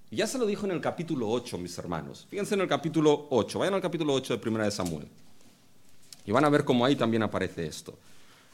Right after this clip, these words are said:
A partir del versículo siete, fíjense lo que dice Dios.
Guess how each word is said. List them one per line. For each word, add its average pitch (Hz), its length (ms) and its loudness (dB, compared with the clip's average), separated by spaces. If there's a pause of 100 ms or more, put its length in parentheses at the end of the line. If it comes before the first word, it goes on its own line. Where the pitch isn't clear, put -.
(160)
A - 80 4
partir 113 280 6
del 165 140 6
versículo 160 500 0
siete, 160 320 0
fíjense 117 340 -4
lo 127 100 0
que 127 80 -2
dice 127 180 -2
Dios. 165 420 0